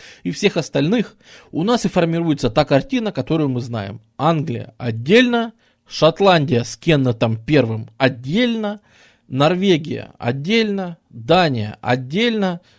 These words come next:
Швеция отдельно. Вот это вот географическое положение государств, оно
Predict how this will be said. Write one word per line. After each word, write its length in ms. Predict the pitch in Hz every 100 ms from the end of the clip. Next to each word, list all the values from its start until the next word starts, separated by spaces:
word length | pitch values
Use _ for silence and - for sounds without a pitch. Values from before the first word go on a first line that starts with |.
| -
Швеция 640 | - 139 185 - 151 139
отдельно. 760 | - 123 127 120 110 107 104 - _ _ _ _ _
Вот 220 | - 175 247
это 180 | 240
вот 160 | 185 147
географическое 800 | 135 160 156 - 226 - - 143
положение 680 | - 135 156 156 175 127 113
государств, 600 | 123 151 185 269 254 - _ _ _ _ _ _ -
оно 560 | 135 190 240 226 180